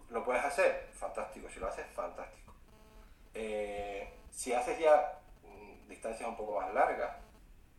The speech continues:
pues, los kilómetros que vas a acumular semanalmente, eh, ahí, ahí las estructuras empiezan a sufrir. Si, si lo puedes combinar, pues, con un entrenamiento de, de bicicleta, sobre todo es lo que más suelo recomendar yo, mm, y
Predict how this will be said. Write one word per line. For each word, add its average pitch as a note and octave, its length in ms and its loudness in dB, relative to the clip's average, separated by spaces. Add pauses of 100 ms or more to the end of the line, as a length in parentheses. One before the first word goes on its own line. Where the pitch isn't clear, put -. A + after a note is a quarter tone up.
(280)
pues, G2 420 -12 (300)
los G#2+ 220 -8
kilómetros A2 580 0
que G#2+ 80 -4
vas G2+ 120 0
a G#2 40 -4
acumular G2 280 -8
semanalmente, F2+ 840 -6 (680)
eh, F#2+ 480 -6
ahí, G#2 320 -6 (420)
ahí G#2+ 220 -4
las C3 180 2
estructuras A#2+ 400 -2
empiezan C3 260 4
a B2 40 6
sufrir. - 600 -2 (240)
Si, G#2 920 -6 (160)
si G#2+ 240 -6
lo G2 160 -2
puedes - 240 4
combinar, C3 420 6
pues, - 140 -4
con - 140 -6
un F#2+ 60 -6
entrenamiento F#2+ 420 -4
de, F#2+ 360 -4 (200)
de G2+ 120 -2
bicicleta, B2+ 540 2
sobre A2+ 220 2
todo A2+ 140 4
es G#2+ 60 2
lo G#2+ 80 0
que G#2+ 80 2
más G#2 160 4
suelo G#2+ 200 4
recomendar G2+ 480 -2
yo, C3+ 320 0
mm, G2 160 -12 (240)
y G#2 420 -8